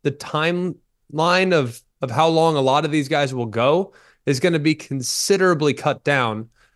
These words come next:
One, because of the money they're getting, and two, because of how hard the job is on a weekly basis.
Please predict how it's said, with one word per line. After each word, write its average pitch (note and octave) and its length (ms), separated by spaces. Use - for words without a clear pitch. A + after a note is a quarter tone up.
One, F#3+ 300
because F#3+ 260
of C#3 60
the D3 80
money D#3 240
they're C#3 160
getting, B2+ 420
and B2+ 220
two, G3 260
because D3 300
of C3+ 140
how D3 200
hard E3 400
the C3 80
job C3+ 380
is B2 160
on B2 100
a A#2 60
weekly B2 320
basis. A2 540